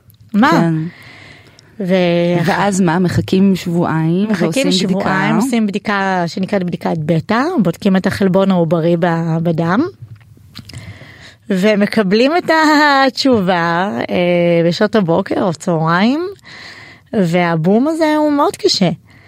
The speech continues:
Speaker 1: יש פעמים אפילו שהמון פעמים שהלכתי לעשות בדיקה, בזמן שכבר, אה, ידעתי שזה לא בוודאות, כי הווסת הגיעה,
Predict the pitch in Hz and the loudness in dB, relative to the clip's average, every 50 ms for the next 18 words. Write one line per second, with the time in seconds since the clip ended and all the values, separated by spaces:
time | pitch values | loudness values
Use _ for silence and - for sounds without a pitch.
0 | - - - - _ 202 202 214 - - 254 240 233 226 233 240 254 262 277 247 | -20 -20 -20 -8 _ -2 0 0 0 0 0 0 2 2 2 2 2 0 -2 -2
1 | - 247 233 240 277 254 - - 247 226 214 202 196 185 196 202 208 208 240 226 | 0 0 0 0 0 -2 0 0 0 0 0 0 0 0 0 -2 0 -2 -2 0
2 | 233 240 247 - 214 190 185 180 180 - - 240 220 202 185 - - 208 185 196 | 0 0 -2 -2 -2 -2 -2 -2 -4 -4 -2 -2 0 -2 -2 -2 -6 -6 -6 -6
3 | 185 170 160 196 - - - 196 196 214 226 269 277 262 226 208 180 190 196 190 | -10 -8 -8 -10 -10 -6 -4 -4 -2 -2 -4 -4 -2 -2 -2 -2 0 0 0 0
4 | 190 202 220 - - 233 - - 226 214 226 220 226 233 226 233 233 233 226 220 | 0 0 -2 -4 -6 -10 -8 -8 -6 -4 -2 -2 -4 -4 -2 0 0 0 0 0
5 | 220 220 220 214 220 220 196 220 220 233 - 277 247 - 233 214 190 220 214 208 | -2 -2 -2 -2 -2 -2 -2 -2 -4 -2 -2 -4 -2 -2 -2 -2 0 0 0 0
6 | 208 196 233 214 190 202 190 170 190 185 185 196 233 277 - - - 208 180 165 | 2 0 0 2 2 0 2 2 2 2 4 2 2 0 -2 -4 -4 -4 -2 0
7 | 185 185 - - 196 - - 185 165 156 180 202 214 240 254 285 | -2 -4 -2 -4 -8 -4 -4 -6 -4 0 0 0 0 0 -2 -2